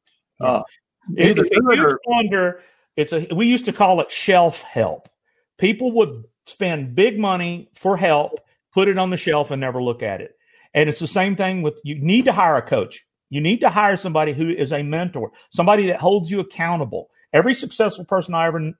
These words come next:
Speaker 1: met in my life had a coach that held them accountable, and they did, and the ones that succeeded did what the coach said. If they didn't like what the coach said and they thought, and it wasn't working, they fired them. But, but don't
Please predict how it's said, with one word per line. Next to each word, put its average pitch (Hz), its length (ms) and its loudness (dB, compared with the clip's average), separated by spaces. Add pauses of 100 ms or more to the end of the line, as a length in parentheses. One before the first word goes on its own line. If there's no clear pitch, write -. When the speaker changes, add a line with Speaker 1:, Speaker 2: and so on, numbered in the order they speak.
(120)
Speaker 1:
met 151 400 0
in 127 100 -4
my 135 160 0
life 135 400 2 (460)
had 165 220 4
a 196 40 0
coach 165 380 2 (320)
that 127 80 -2
held 170 220 2
them 185 80 -2
accountable, 156 520 -2
and 135 100 -4
they 135 60 -2
did, 151 280 -4
and 139 120 0
the 131 60 -2
ones 185 260 2
that 190 140 -8
succeeded 170 540 -6 (280)
did 185 220 4
what 190 140 -2
the 190 60 -10
coach 180 320 0
said. 90 300 -4 (300)
If 175 140 2
they 185 120 4
didn't 277 220 0
like 285 180 2
what 240 120 2
the 196 60 -8
coach 214 300 0
said 208 240 -2
and 180 60 -4
they 165 100 -2
thought, 190 280 2
and 165 100 -2
it 127 80 -6
wasn't 190 320 2
working, 254 360 -2
they 262 120 0
fired 254 360 4
them. 101 180 -6 (420)
But, 180 280 0 (100)
but 170 400 -2
don't 277 340 2